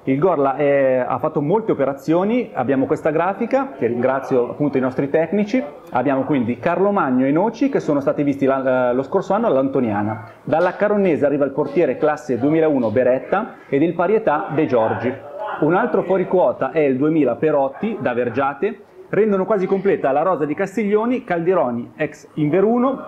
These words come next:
Ghioldi castellanzese e Cesaro che arriva dalla Besnatese. Tornando invece in prima categoria, era stato ospite di una delle nostre precedenti puntate, eh, sostanzialmente lascerà l'Ispra.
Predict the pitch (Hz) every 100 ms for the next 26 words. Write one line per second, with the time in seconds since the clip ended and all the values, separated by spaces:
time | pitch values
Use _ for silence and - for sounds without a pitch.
0 | - - 135 190 135 104 127 - 151 175
1 | 185 220 202 185 208 185 151 220 160 143
2 | 185 190 180 156 127 156 139 131 131 123
3 | 131 127 135 127 127 131 123 - - -
4 | - - - 175 180 240 226 180 180 202
5 | - 196 180 143 190 208 190 180 196 208
6 | 220 240 269 160 147 175 165 180 170 151
7 | 143 139 175 156 143 170 170 147 151 151
8 | 170 165 151 - 196 196 202 208 208 233
9 | 240 - 143 139 165 180 202 196 151 147
10 | 180 160 147 156 - 131 117 107